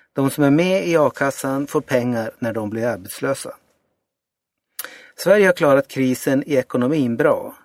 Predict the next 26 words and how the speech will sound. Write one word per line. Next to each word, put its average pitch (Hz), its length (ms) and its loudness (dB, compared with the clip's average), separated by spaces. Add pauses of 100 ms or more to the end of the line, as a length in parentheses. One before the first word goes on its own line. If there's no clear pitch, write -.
(140)
Nu 127 120 -4
har 135 60 0
vi 156 140 2
råd 131 320 0
att 139 120 -2
satsa 135 320 -4
pengar 113 560 -4
för - 120 -8
att 127 100 0
få 127 120 -6
fart 143 300 -2
på 131 80 -4
ekonomin, 104 560 -8 (360)
säger 117 200 -2
Anders 101 300 -8
Borg. - 300 -8 (1160)
De 156 180 2
som 180 160 0
vinner 220 320 4
på 170 120 2
budgeten 120 720 -4
är 165 180 4
människor 123 440 -2
som 127 160 -4
har 120 80 -2
jobb. - 380 -4